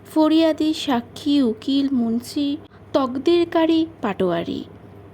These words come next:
কেউ ছোটাছুটি করছে, কেউ মোকদ্দমা জিতে ঢোল পেটাচ্ছে, কেউ হেরে গিয়ে গাছতলায় গালে হাত দিয়ে বসে আছে। ক্রোধ, লোভ, কুটিলতা, হতাশা,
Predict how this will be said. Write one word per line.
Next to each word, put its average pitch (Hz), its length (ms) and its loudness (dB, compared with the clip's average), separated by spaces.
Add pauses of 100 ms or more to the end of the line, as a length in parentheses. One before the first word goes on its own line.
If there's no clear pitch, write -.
(800)
কেউ 370 180 4
ছোটাছুটি 311 520 -2
করছে, 302 600 -2 (360)
কেউ 277 180 2
মোকদ্দমা 269 720 0
জিতে 262 440 -2 (120)
ঢোল 226 320 2
পেটাচ্ছে, 175 600 -4 (720)
কেউ 311 200 2
হেরে 254 360 2
গিয়ে 294 300 -2
গাছতলায় 240 840 -2
গালে 226 220 2
হাত 220 300 -2 (100)
দিয়ে 277 180 0
বসে 196 340 -4
আছে। - 380 -8 (960)
ক্রোধ, 311 380 4
লোভ, 277 360 4 (180)
কুটিলতা, 269 640 0
হতাশা, 240 680 -2